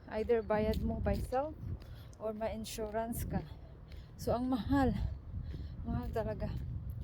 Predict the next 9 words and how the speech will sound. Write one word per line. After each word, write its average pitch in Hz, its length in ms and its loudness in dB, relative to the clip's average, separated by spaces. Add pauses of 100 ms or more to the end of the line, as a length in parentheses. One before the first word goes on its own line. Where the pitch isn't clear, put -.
(160)
Buti 247 380 4
yung 247 260 0
progesterone 226 720 2
nasa 214 400 2
ano 208 240 0
lang, 175 240 0 (800)
six - 320 -4
hundred 196 480 0 (1400)
pesos. - 560 -2